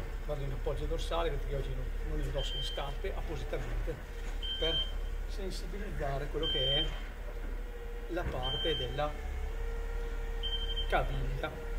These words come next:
d'accordo? Ok, perfetto, ok. Vado a fare l'ultimo lavoro sui polsi, posizione in ginocchio, allora, faccio trecentosessanta gradi, allora,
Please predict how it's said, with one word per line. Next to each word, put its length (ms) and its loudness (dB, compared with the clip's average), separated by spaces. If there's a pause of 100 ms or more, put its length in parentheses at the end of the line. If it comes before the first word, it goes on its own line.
(100)
d'accordo? 420 2 (2750)
Ok, 340 -2 (920)
perfetto, 840 0 (440)
ok. 300 -2 (500)
Vado 100 -2
a 40 -2
fare 160 2
l'ultimo 240 0
lavoro 200 2
sui 240 -2
polsi, 480 0 (420)
posizione 300 0
in 80 0
ginocchio, 640 0 (160)
allora, 340 0 (880)
faccio 280 2
trecentosessanta 800 0
gradi, 360 -2
allora, 260 -4